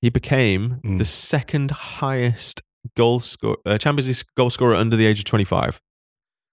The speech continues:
Speaker 1: So he
Speaker 2: What?
Speaker 1: overtook, he overtook Raul. Um, no,
Speaker 2: Goodness.
Speaker 1: not the, sorry, he's not the second highest Champions League goal scorer ever while being under twenty-five. Goal scorers under the age of twenty-five.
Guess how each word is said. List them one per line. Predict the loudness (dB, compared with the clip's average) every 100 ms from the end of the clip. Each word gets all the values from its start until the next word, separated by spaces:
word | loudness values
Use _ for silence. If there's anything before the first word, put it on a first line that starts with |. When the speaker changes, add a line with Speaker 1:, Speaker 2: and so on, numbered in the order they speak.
| -2
Speaker 1:
So | 2 4 4 0 _ 2
he |
Speaker 2:
What? | 4
Speaker 1:
overtook, | 6 4 0 2
he | 2
overtook | 4 4 0
Raul. | 2 4 4 4 2 0 -6 _ _ _ _ _ -20 -20 _ _
Um, | 0 2 2 0 -4 -10 _
no, | -2 0
Speaker 2:
Goodness. | -2 -6
Speaker 1:
not | -4 -4
the, | -2 -2 -4
sorry, | -4 -2 0
he's | 0 -2
not | -2 -4
the | -4
second | -4 -4 -4 -6 -6
highest | -2 0 0 -6 -12 -2
Champions | 0 2 0
League | 0
goal | 0 0
scorer | 0 0 2
ever | 2 2 0 -2 _ _ _ _ _ _ _
while | 0 0 2
being | 2 2 2
under | -2 -2
twenty-five. | -2 -2 0 0 0 -4 -8 _ _ 0
Goal | 0
scorers | 2 4 4 4 2
under | 2 2
the | 2 2
age | 2 -2
of |
twenty-five. | -4 -4 -4 -8 -8